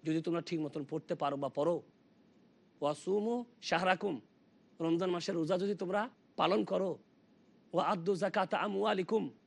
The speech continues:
আর তোমাদের মালের যাকাত যদি তোমরা ঠিক মতন দিতে পারো, ওয়া আতিউ উমারাআকুম, আর তোমাদের আমির উমারা, যারা নেতৃস্থানীয় ব্যক্তি, যাদেরকে তোমরা আমির নির্বাচন করেছো,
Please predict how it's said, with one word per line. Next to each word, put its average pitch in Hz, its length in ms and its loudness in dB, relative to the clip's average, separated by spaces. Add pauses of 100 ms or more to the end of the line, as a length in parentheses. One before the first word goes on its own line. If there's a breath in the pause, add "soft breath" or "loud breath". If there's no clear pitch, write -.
(360)
আর 151 180 0
তোমাদের 185 340 0
মালের 160 300 0
যাকাত 185 320 0
যদি 190 180 -4
তোমরা 175 400 2 (640)
ঠিক 180 160 0
মতন 151 280 -4
দিতে 151 260 -2
পারো, 165 320 2 (1400)
ওয়া 151 140 2
আতিউ 214 440 0 (300)
উমারাআকুম, 220 760 4 (540)
আর 151 160 -2
তোমাদের 170 320 0 (120)
আমির 175 260 4
উমারা, 175 460 0 (720)
যারা 190 180 4
নেতৃস্থানীয় 208 680 2
ব্যক্তি, 190 540 2 (520)
যাদেরকে 180 340 2
তোমরা 185 260 0
আমির 220 240 2
নির্বাচন 202 400 2
করেছো, 180 440 -2